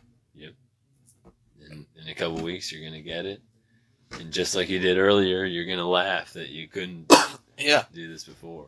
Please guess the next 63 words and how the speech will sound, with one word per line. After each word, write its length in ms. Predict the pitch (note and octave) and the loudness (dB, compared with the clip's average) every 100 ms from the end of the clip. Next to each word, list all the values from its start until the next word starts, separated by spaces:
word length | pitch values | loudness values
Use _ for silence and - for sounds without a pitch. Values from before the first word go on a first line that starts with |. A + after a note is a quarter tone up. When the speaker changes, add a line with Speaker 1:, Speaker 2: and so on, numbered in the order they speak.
| - | -20
Speaker 2:
Yeah, 120 | - | -14
Speaker 1:
Just 180 | - - | -12 -10
Speaker 2:
you're 100 | C#2 | -10
Speaker 1:
like 100 | - | -10
Speaker 2:
like, 0 | |
Speaker 1:
the 40 | C3 | -8
Speaker 2:
"Oh, 20 | |
Speaker 1:
other 80 | C3 D#2+ | -8 -6
Speaker 2:
it's 80 | - | -4
so 140 | - B2+ | -4 -4
Speaker 1:
stuff. 100 | A#2 | -4
Speaker 2:
easy. 260 | E3 - | -6 -8
What 140 | - A#2+ | -12 -18
the 100 | G#2+ | -16
hell 160 | B2+ | -12
was 120 | A#2+ A2+ A#2+ | -12 -12 -18
I 40 | |
thinking? 400 | - A#2+ B2+ - - _ _ | -16 -16 -14 -16 -18 _ _
Speaker 1:
Yeah. 200 | D2+ D#2+ - _ _ _ - | -8 -8 -10 _ _ _ -20
Speaker 2:
Can't 180 | G#2+ - | -18 -12
believe 180 | G2+ | -12
I 60 | A2 | -8
was 360 | F#2+ - - - | -8 -8 -14 -14
doing 240 | A2+ G#2 G2+ | -14 -12 -10
that 200 | G2+ - _ | -10 -10 _
thing 320 | - A#2 A2 _ _ _ _ | -12 -10 -10 _ _ _ _
that 160 | - - | -20 -16
made 180 | G2+ A#2 | -18 -18
me 100 | - | -14
not 320 | F#2+ A2 - | -10 -10 -12
do 180 | - - | -16 -12
it." 140 | - - - | -14 -14 -16
Honestly, 300 | G#2+ - A2+ | -10 -2 2
I 60 | A#2+ | 2
don't 100 | G#2 | 2
even 160 | F#2 | -6
know 60 | E2 | -6
how 140 | - - | 0 0
to 40 | |
do 60 | - | 0
it, 120 | G#1+ - | -10 -12
so 80 | - | -16
I 40 | |
don't 200 | - - | -16 -20
know. 400 | - - _ _ _ - | -20 -20 _ _ _ 8
Speaker 1:
Yeah. 280 | C#3 A#2 - - - - _ _ | 10 10 6 0 -14 -20 _ _
And, 280 | - G2 G2+ | -4 -2 4
uh, 260 | G2 F2 D#2+ _ | 4 4 0 _
it 100 | G#2+ | -4
was 220 | B2 A#2+ | 0 2
really 200 | A2 A2 | 6 6
funny, 360 | G2 F2+ F2 E2+ | 4 2 2 4
actually. 480 | E2+ E2 F2+ E2+ D#2+ _ _ _ _ _ _ _ _ _ _ _ _ _ _ _ _ | 2 2 0 -2 -4 _ _ _ _ _ _ _ _ _ _ _ _ _ _ _ _
Uh, 260 | - E2+ D#2+ | 0 2 4
at 140 | F2 - | 2 -2
Stick 280 | - F#2 - | 0 0 2
Time, 320 | F#2 E2+ D#2+ | 2 2 0
there's 420 | D#2 D#2 - - | -4 -4 -8 -10
a 60 | D#2 | -6
bunch 240 | F2 E2 | -2 -2
of 80 | D2 | -4
coaches, 680 | - D#2+ D#2 - C#2 C2+ C2 | -4 -4 -4 -8 -12 -14 -14
uh, 300 | B1+ B1 - | -14 -12 -14